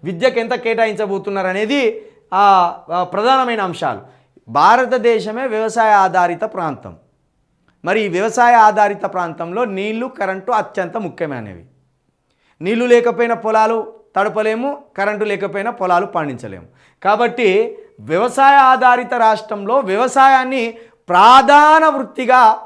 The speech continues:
అనేక మంది ఎంచుకున్నారు. వ్యవసాయమే వాళ్ళకు ప్రధానమైన వృత్తి. కాబట్టి వ్యవసాయం ఎప్పుడైతే డల్ అవుతుందో ఉత్పత్తి డల్ అయిపోతుంది. ఉత్పత్తి ఎప్పుడైతే డల్ అవుతుందో దిగుమతి ఎక్కువవుతుంది. దిగుమతి ఎప్పుడైతే ఎక్కువవుతుందో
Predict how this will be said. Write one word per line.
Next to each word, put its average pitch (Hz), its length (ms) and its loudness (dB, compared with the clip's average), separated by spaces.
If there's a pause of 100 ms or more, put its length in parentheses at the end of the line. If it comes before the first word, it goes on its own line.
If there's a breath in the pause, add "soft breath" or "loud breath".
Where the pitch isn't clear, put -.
(120)
అనేక 214 260 -6
మంది 208 280 -6
ఎంచుకున్నారు. 117 640 -14 (1000)
వ్యవసాయమే 196 460 -4
వాళ్ళకు 240 300 -2
ప్రధానమైన 214 480 -6
వృత్తి. 190 400 -12 (960)
కాబట్టి 233 280 -2
వ్యవసాయం 254 580 -2
ఎప్పుడైతే 262 360 -4
డల్ 208 260 0
అవుతుందో 190 600 -2 (360)
ఉత్పత్తి 160 440 -8
డల్ 170 220 -4
అయిపోతుంది. 95 460 -14 (260 soft breath)
ఉత్పత్తి 233 420 0
ఎప్పుడైతే 269 320 2
డల్ 214 260 2
అవుతుందో 233 600 0 (160)
దిగుమతి 202 800 -6
ఎక్కువవుతుంది. 120 560 -12 (220 soft breath)
దిగుమతి 285 460 -2
ఎప్పుడైతే 269 440 2
ఎక్కువవుతుందో 240 720 0